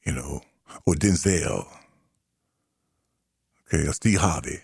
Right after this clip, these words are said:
And the fact of the matter, you can't. No, it ain't gonna happen. And so our young people end up pursuing occupation that I call high-risk occupation.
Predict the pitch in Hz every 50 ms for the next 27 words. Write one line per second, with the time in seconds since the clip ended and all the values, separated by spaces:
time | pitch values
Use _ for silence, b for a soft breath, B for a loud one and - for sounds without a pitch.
0 | _ _ _ _ _ _ _ _ _ - 104 107 110 - - 131 147 127 - -
1 | 98 101 101 113 - - - 104 104 - 185 214 208 - - _ _ _ _ _
2 | _ _ _ _ _ - - _ _ _ _ _ _ _ _ _ _ _ _ _
3 | _ - 110 117 135 - 139 - 151 175 208 196 - 82 - - _ _ - _
4 | _ _ _ _ _ _ _ _ _ _ _ _ _ _ _ b b b b b
5 | b b b b b b b b b b - 131 - - 175 156 147 143 - -
6 | - _ _ _ _ _ - 143 170 196 220 202 202 180 165 147 - - 147 143
7 | 139 135 147 143 139 139 - 127 - - - 202 214 190 156 127 120 127 127 -
8 | - - 123 120 - 107 101 - 156 151 - 117 95 98 85 - - - 123 113
9 | 104 98 b b b b b b b b - - - 151 160 165 170 170 156 151
10 | 143 - - - 123 120 - 113 - 110 - - - - -